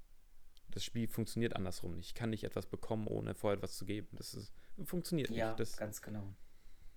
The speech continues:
Speaker 2: Also vielleicht kann man da auch noch mal, ähm, einhaken bei dem Beispiel mit der Fitness. Ähm,
Speaker 1: Ja.
Speaker 2: Ich nehme da jetzt natürlich auch wieder ein extremes Beispiel, aber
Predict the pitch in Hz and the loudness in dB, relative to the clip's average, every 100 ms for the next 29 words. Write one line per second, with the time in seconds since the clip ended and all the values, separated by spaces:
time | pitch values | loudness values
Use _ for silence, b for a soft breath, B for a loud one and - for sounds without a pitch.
0 | - - B B B 120 120 - 123 127 | -10 -10 B B B 0 0 2 6 6
1 | - 135 131 123 117 120 123 - 123 - | 6 6 8 8 4 4 -2 -2 -6 0
2 | 117 117 113 B B B 110 110 107 107 | 2 2 0 B B B 4 4 4 4
3 | 113 113 - - 104 117 127 120 123 131 | 2 -2 -10 -4 0 2 2 4 2 2
4 | 131 127 - 107 110 107 107 85 104 113 | -2 -2 -2 0 2 2 0 -2 0 0
5 | - 120 117 104 - 117 - 82 - - | 0 2 2 0 -2 -6 -4 -6 -6 -8
6 | - 95 98 95 95 - 120 139 131 - | -6 -2 0 -2 -4 -4 2 2 2 -2
7 | - - - - - - 117 120 117 120 | -4 -2 -2 -4 -4 -2 0 2 6 6
8 | 113 - 104 127 120 104 110 117 107 95 | 6 2 2 4 2 0 0 4 4 6
9 | - - 110 131 123 - 87 - - 107 | 8 8 8 6 6 6 6 6 8 8
10 | 110 90 104 107 | 8 6 6 8